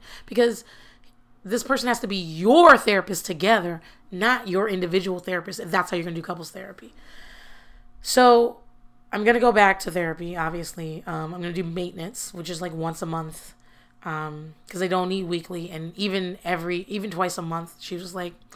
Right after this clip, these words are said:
I just feel like she basically, like, she's not gonna be a bitch ses-, a bitch sesh. I'm, God, I need to learn how to pronounce words. She's not gonna be a bitch session for me.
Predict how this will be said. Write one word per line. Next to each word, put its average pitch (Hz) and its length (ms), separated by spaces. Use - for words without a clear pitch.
I 220 60
just 254 180
feel 220 240
like 190 560
she - 160
basically, 214 840
like, 190 300
she's 214 220
not 214 180
gonna 254 160
be 233 100
a 190 60
bitch 180 260
ses-, - 640
a 156 80
bitch 190 340
sesh. - 560
I'm, 185 240
God, 175 240
I 175 60
need 170 160
to - 80
learn 180 100
how 180 60
to 180 60
pronounce 180 280
words. 190 320
She's - 160
not 240 160
gonna 269 200
be 214 200
a 180 280
bitch 185 180
session 175 460
for 170 180
me. 165 320